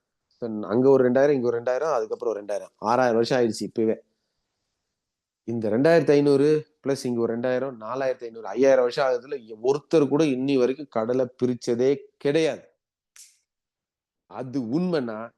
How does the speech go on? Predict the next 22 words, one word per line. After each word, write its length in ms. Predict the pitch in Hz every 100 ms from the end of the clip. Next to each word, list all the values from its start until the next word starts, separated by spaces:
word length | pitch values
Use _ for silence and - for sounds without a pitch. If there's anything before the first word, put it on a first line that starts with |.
| _ _ _
உங்களுக்கு 680 | - 120 170 175 185 151 151
நடக்க 420 | 127 123 139 -
போகிற 460 | 123 123 117 120 110
எல்லா 680 | 101 113 135 147 151 147 135
விஷயமும் 560 | 113 123 - 131 135 139 -
புதுமையா 600 | 127 143 151 147 131 120
இருக்கும், 420 | 107 - 131 143 _
அற்புதமா 640 | 101 127 - 151 143 135 113
இருக்கும், 340 | 95 120 131 _ _ _ _ _ -
யுனிக்கா 520 | 113 160 190 - 156
இருக்கும், 320 | 127 151 147 -
புதுசா 400 | 139 127 - 123
இருக்கும், 420 | 98 - 143 143 - - _ _ _ _ _ _ _ _ _ _ 117
தனித்துவமா 640 | 135 - 127 123 117 110
இருக்கும். 260 | 90 - - _ 101
அதான் 240 | 117 135
முக்கியம். 340 | 113 110 123 - _ _
நல்லா 200 | 117 120
மைண்ட்ல 300 | 107 117 107
நோட்டு 300 | 98 90 87
பண்ணிக்கோங்க. 320 | 82 90 -
தனித்துவம். 640 | 139 156 147 - 113 98